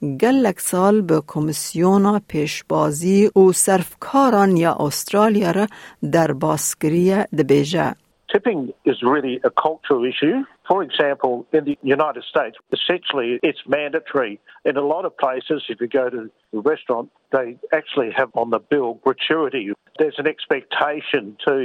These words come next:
Speaker 2: that if you get a cab or something like that, that you pay a tip. In Australia, it's a different thing. Culturally, we've been more attuned to make tipping voluntary.
Speaker 1: Birêz Dî dibêje, li Astralya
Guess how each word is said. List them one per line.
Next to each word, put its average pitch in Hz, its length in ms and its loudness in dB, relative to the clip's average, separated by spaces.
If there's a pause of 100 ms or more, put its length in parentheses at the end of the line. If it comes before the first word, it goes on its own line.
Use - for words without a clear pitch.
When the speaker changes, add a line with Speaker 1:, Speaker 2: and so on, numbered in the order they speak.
Speaker 2:
that 123 180 -4
if 123 200 0
you 117 60 -2 (100)
get 123 100 0
a 117 100 -4 (120)
cab 139 260 0
or 101 120 -8
something 123 220 0
like 120 160 -4
that, 117 200 -4
that 120 180 -4
you 131 80 0 (260)
pay 123 300 -6 (300)
a - 20 -6 (220)
tip. 156 180 -4 (220)
In 165 180 0
Australia, 208 600 -4
it's - 140 -8
a 143 100 -4 (260)
different 156 340 -4
thing. 147 120 -2 (200)
Culturally, 147 420 -2
we've 131 320 -4
been 131 140 -6 (140)
more 165 300 0
attuned 143 480 -4 (140)
to 127 80 0 (380)
make 147 140 -6 (180)
tipping 143 300 -2 (160)
voluntary. 135 520 -4 (180)
Speaker 1:
Birêz 147 480 0
Dî 170 260 2
dibêje, 147 680 2
li 214 60 2
Astralya 240 680 0